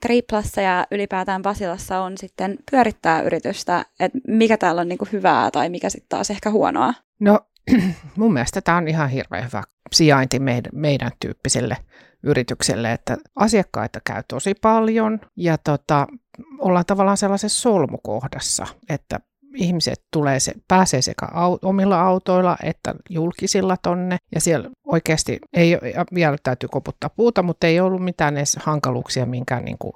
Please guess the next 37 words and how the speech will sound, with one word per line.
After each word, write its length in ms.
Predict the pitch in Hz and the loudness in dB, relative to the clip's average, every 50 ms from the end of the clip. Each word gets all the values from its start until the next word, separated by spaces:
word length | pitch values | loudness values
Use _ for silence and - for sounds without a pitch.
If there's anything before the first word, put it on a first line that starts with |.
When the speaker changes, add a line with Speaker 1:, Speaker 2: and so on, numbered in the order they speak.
| _ | _
Speaker 2:
vaikka 280 | - 123 120 - - 123 | -4 -4 -2 -2 -2 -2
niinku 360 | 107 110 110 110 - - 110 101 98 104 131 - - - | -2 -4 -6 -6 -6 -6 -6 -6 -8 -10 -12 -14 -8 -4
murtautumisten 880 | 160 143 135 135 - - 117 123 - - 127 123 117 - - 131 123 117 | -2 0 0 2 2 2 2 2 0 -2 -4 -2 -2 0 0 -2 -2 0
tai 160 | 120 120 120 - | 0 -2 0 -2
tämmöisten 480 | - 104 110 113 117 - - - - | -4 -4 -4 -6 -6 -6 -6 -6 -6
asioiden 420 | 131 - - 113 - - - 110 - | -4 -4 -4 -6 -4 -6 -6 -8 -6
kanssa, 340 | - - 98 - - - 120 | -6 -6 -6 -4 -4 -2 -2
että 220 | 117 - _ - 104 | -4 -4 _ -4 -4
ei 160 | 95 127 131 | -2 -2 0
ollut 260 | 147 190 220 190 156 | 2 2 2 2 2
mitään 280 | 135 - - 123 123 123 | 0 0 0 0 0 0
rikollisuutta 840 | 123 123 - - 127 120 117 127 127 - - - - _ - - | -2 -4 -4 -4 -4 -4 -2 -4 -6 -6 -8 -12 -10 _ -6 -6
eikä, 300 | - - - - - - - _ 233 240 _ 330 | -6 -6 -8 -8 -10 -10 -10 _ -20 -20 _ -10
e-, 260 | - - - - - 135 | -10 -10 -8 -8 -8 -6
en 80 | 175 | -6
mä 140 | 156 151 170 | -4 -2 0
niinku 260 | 190 185 180 - 180 | 0 0 0 2 2
oikeasti. 380 | 165 156 - 160 - - - - - - - - - - | 0 0 0 -2 -4 -4 -4 -6 -8 -12 -20 -20 -10 -4
No 160 | 233 254 294 | -2 0 0
ehkä 260 | 311 277 - - 233 | 0 0 0 -2 -2
se, 220 | - - 214 185 175 | 0 0 0 0 0
että 240 | - - - 147 - _ _ _ - - - - - - | -2 -4 -8 -12 -12 _ _ _ -2 0 0 0 2 4
välillä 360 | 202 202 190 175 160 156 151 151 | 4 6 8 8 6 6 4 4
voi 200 | 156 151 147 147 | 4 4 4 4
olla 100 | 147 143 | 2 0
hirveän 460 | 135 165 175 160 143 135 139 143 143 | 0 2 2 2 2 2 2 2 2
ruuhkasta 500 | 147 147 147 - - - 147 - - 139 | 2 2 2 0 -2 -4 -6 -4 -4 -4
sitten, 340 | - - - - - 147 - - - - - | -4 -6 -6 -6 -8 -8 -8 -8 -12 -16 -16
kun 120 | - - - - - | -16 -16 -16 -12 -12
pitää 240 | - 143 - 139 131 | -10 -6 -4 -6 -4
tietysti 400 | - 135 135 - 147 - - 139 | -4 -4 -6 -4 -6 -6 -4 -2
hakea 300 | 135 131 - 131 131 127 | -4 -2 -2 -2 -2 -2
väliä 260 | 131 135 135 123 123 | -2 -2 -2 -4 -4
kesken 380 | - - 120 - - 139 139 - - _ - _ | -6 -4 -4 -4 -2 -2 -4 -6 -8 _ -14 _
päivää 380 | - 131 139 135 127 127 127 117 | -4 -2 -2 -2 -2 -4 -4 -4
vaikka 300 | 123 - - - 135 131 - _ | -4 -6 -6 -6 -8 -8 -6 _
tukusta 420 | - 139 - 123 127 - - - | -4 -4 -2 -4 -6 -4 -4 -6